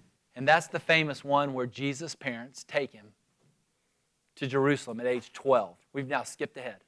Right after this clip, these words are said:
And what's the purpose? One more ritual. It's the Feast of Passover.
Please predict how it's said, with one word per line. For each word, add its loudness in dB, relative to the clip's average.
And -6
what's 4
the -12
purpose? -4
One -4
more 6
ritual. -4
It's -4
the -12
Feast -4
of -16
Passover. 0